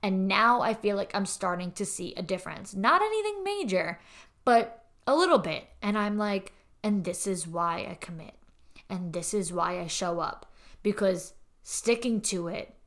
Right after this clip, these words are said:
committing to it, staying disciplined, holding myself accountable,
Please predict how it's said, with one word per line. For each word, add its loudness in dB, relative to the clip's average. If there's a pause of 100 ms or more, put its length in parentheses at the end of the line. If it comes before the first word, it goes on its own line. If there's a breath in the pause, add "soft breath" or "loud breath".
(260)
committing 4
to -4
it, -8 (320 soft breath)
staying 0
disciplined, -2 (280 loud breath)
holding 2
myself 2
accountable, -2